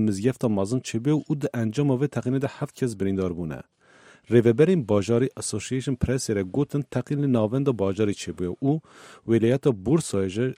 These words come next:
Anadolu Ajansiyê re got, diyar e ku ev kesê xwekweş çêkirî jinek. Desthilatdarên nexweşxaneyên mezin çapemeniyê re eşkere kir ku heft kes hatine birîndar kirin û rewşa êkî ji wan re gelek xirab e. Di va çend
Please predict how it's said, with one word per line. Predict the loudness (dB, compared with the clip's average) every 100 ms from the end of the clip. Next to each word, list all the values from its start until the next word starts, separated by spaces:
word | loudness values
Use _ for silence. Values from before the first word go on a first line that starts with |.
| -6
Anadolu | -2 2 2 2
Ajansiyê | 0 -4 -6 -4 -4
re | -4
got, | -4 -6 -6 -16 -20 -20 -10
diyar | 0 2 2
e |
ku | 2 0
ev | 0
kesê | -6 -2 -2
xwekweş | 0 -2 0 -2 -2
çêkirî | -6 0 -2 -2 -6 -8
jinek. | -2 0 0 -2 -14 -20 _ _ -20 -20 -20 -18 -2
Desthilatdarên | 0 2 2 4 2 4
nexweşxaneyên | 2 0 -2 0 2 2 2
mezin | 0 0 -2 -2 -10 _ _
çapemeniyê | -2 2 2 2 2 0
re | -4
eşkere | -6 -2 -2
kir | -2 -4
ku | -2 -2 -4 -16 -6
heft | -6 -4
kes | -4 -4
hatine | -4 -4 0 0 0 -6 _
birîndar | -4 2 4 4 0
kirin | 0 -2 0
û | -4 -4 -18 -14 -10 0
rewşa | 0 2 0 0 -2 _ -2
êkî | 0
ji | 0
wan | 0 0
re |
gelek | 2 2 2 -2
xirab | -4 -4 -4
e. | -8 -12 _ _ _ -20 -20 -16 2
Di | 4
va | 4
çend | 4 0